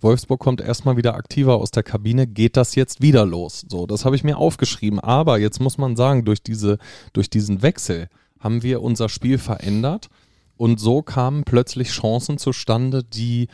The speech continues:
sonst nicht zustande kommen, ne? Und da kann man einfach wirklich sagen, da,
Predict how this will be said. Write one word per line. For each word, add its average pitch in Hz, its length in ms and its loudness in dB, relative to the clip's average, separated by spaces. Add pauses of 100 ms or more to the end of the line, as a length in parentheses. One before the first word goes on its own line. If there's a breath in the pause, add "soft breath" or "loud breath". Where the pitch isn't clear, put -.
(300 loud breath)
sonst 120 400 0
nicht 131 260 2
zustande 90 480 -6
kommen, 78 400 -8
ne? 131 160 2
Und 107 320 -2
da 110 100 2
kann 120 200 0
man 120 180 0
einfach 113 380 -2
wirklich 113 340 -2
sagen, 113 300 0
da, 113 120 0